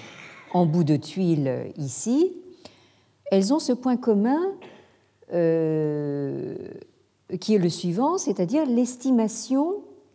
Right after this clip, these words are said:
du nombre d'années qu'il faut pour réaliser, euh, le gouvernement idéal. Et, euh, donc, selon,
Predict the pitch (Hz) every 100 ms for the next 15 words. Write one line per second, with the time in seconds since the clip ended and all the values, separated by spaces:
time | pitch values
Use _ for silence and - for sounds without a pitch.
0 | _ _ _ _ _ - - 175 214 226
1 | 320 320 233 220 196 190 185 226 294 392
2 | - - - _ _ _ _ - - 285
3 | 240 - 233 233 339 - - - _ _
4 | _ - 254 302 349 339 - - _ 185
5 | 220 233 214 208 190 202 220 269 320 -
6 | - _ _ 175 160 156 151 175 233 190
7 | 220 202 180 185 202 240 240 - 190 170
8 | 165 135 123 - - _ - - _ _
9 | - - _ 180 170 170 170 151 147 269
10 | 277 - 240 226 247 220 175